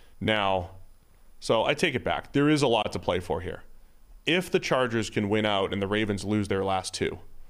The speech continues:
which is possible, right? With, um, with Huntley at quarterback against the Steelers, and then I think they have the Bengals, right? Yeah, last week. So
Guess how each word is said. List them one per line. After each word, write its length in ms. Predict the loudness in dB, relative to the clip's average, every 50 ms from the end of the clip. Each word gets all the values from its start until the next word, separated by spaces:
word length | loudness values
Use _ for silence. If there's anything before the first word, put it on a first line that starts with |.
| -16 -18 -18 -18 -18 -18 -18 -18 -10 -2
which 240 | 0 0 2 2 0
is 80 | -2 0
possible, 480 | 0 0 0 0 0 -2 -4 -4 -6 -4
right? 260 | -2 -2 -2 0 0
With, 240 | -2 -2 -2 0 -2
um, 420 | -2 0 0 -2 -4 -6 -6 -6 -2
with 140 | -2 -2 0
Huntley 300 | 0 -2 0 0 0 -2
at 80 | 0 0
quarterback 420 | 0 2 2 4 2 0 0 0
against 240 | -2 -2 -2 -4 -4
the 60 | -6
Steelers, 440 | -4 -2 0 2 2 4 2 2 0
and 120 | 0 0
then 100 | 0 0
I 60 | 0
think 180 | -2 -2 -4 -4
they 80 | -2 -4
have 100 | -4 -4
the 60 | -6
Bengals, 400 | -6 -6 -6 -6 -8 -10 -8 -6
right? 200 | -6 -4 -4 -4 -6
Yeah, 140 | -6 -6 -6 -8 -12 -10 -8
last 240 | -6 -6 -6 -6 -6
week. 260 | -6 -6 -6 -10 -16 -16 -18 -20 -20 -20 -16 -16 -14 -14 -14 -16 -18 -18 -16 -10
So 560 | -4 2 4 6 6 6 6 4 2 -2 -8